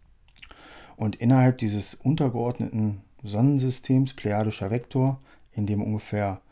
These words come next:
vierhundert Sterne, ähm, miteinander als, ähm, ja,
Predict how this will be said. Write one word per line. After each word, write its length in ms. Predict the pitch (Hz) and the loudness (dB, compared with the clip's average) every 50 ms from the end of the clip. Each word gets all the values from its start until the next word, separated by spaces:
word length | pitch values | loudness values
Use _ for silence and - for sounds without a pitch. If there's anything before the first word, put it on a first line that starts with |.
| - - - _ _ - | -20 -20 -20 _ _ -20
vierhundert 640 | - - - - 131 120 120 117 110 107 104 - | -16 -8 -2 0 2 2 2 2 2 0 -2 -4
Sterne, 580 | - - - 101 101 110 123 135 139 143 143 131 - - _ - _ - _ _ _ - _ _ | -8 -8 -6 -4 -2 2 2 4 4 2 0 -2 -8 -16 _ -20 _ -20 _ _ _ -20 _ _
ähm, 480 | - 120 120 113 113 110 107 101 104 113 - _ _ _ _ _ _ _ _ _ _ | 0 2 4 4 4 4 2 0 -4 -10 -14 _ _ _ _ _ _ _ _ _ _
miteinander 880 | 110 113 117 - - 117 110 110 113 117 117 113 113 110 107 107 113 120 - _ _ _ _ | -4 -4 -2 2 2 2 4 4 4 4 4 4 4 2 2 0 -2 -4 -10 _ _ _ _
als, 480 | - 107 101 98 95 - - - - _ _ | -6 -6 -6 -4 -4 -6 -8 -8 -10 _ _
ähm, 440 | 113 104 95 98 95 98 - - - - - - - - _ _ - - _ - _ _ _ _ - - - _ _ _ _ - - - - - - - | -6 -6 -4 -4 -6 -6 -8 -10 -14 -16 -18 -20 -20 -20 _ _ -20 -20 _ -20 _ _ _ _ -20 -20 -20 _ _ _ _ -20 -20 -20 -20 -20 -12 -10
ja, 260 | 107 98 92 90 | -10 -10 -10 -12